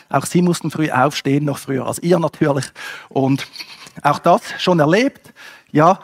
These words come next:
zum Kaffee einladen. „Wollen Sie einen Kaffee?“ Es ist ja so anstrengend. Man darf höflich sein, ist aber allenfalls der falsche Zeitpunkt.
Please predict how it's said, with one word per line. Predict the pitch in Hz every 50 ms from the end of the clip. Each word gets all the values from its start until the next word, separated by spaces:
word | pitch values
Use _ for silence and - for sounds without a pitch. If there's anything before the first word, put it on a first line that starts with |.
| -
zum | - - 175 180
Kaffee | - 175 - - - 135 123 123
einladen. | 123 143 143 139 120 104 107 110 - 113 113 107
„Wollen | 147 196 247 254 262 247
Sie | - 214 -
einen | 151 156 160 175 170 -
Kaffee?“ | - - 151 - - - 117 127 135 -
Es | - - 143
ist | - -
ja | 156
so | - - -
anstrengend. | 226 - 151 - - - 113 113 110 107 - - - _ _ _ _ _ _ _ _ - - - - - - - -
Man | 175 180 180 170
darf | - 165 175 214 262 - - -
höflich | 156 196 208 226 - 220 -
sein, | - - 190 175 175 185 202 -
ist | - 180 - - -
aber | - 147 - - -
allenfalls | 139 147 175 175 - - 147 156 156 -
der | - 156 -
falsche | - 135 143 156 - - -
Zeitpunkt. | - - 110 123 - - - 113 113 110 - _ -